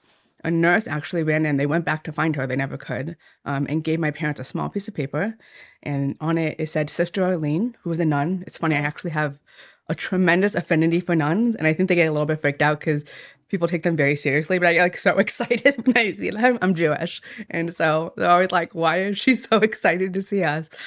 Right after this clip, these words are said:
Uh, I spent my childhood with a nun, Sister Arlene. Uh, she worked with Saint Joseph's, and she had a philosophy that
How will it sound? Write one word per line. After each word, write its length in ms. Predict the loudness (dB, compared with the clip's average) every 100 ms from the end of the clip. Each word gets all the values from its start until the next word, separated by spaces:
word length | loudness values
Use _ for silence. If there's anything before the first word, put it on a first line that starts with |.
| -20 -10
Uh, 240 | -6 -4 -6 -10 -6
I 100 | -4
spent 580 | -2 2 2 2 -4 -10
my 120 | -6 -2
childhood 380 | 0 0 -2
with 100 | -2
a 40 | 0
nun, 280 | 2 2 0
Sister 260 | -2 -2
Arlene. 400 | -2 -2 -6 -8 -8 -16 -20 -12
Uh, 120 | -8
she 180 | -6 -4
worked 280 | -2 -2 -2
with 120 | -8
Saint 200 | -2 0
Joseph's, 640 | 2 0 0 -2 -4 -18 -12
and 340 | -6 -2 -4 -6
she 680 | -10 -8 -4 -2 0 -2 -4
had 80 | -6
a 20 |
philosophy 720 | -2 -2 -2 -4 -4 -4 -4 -6 -18 -20 -20 -12
that 420 | -2 0 0 -6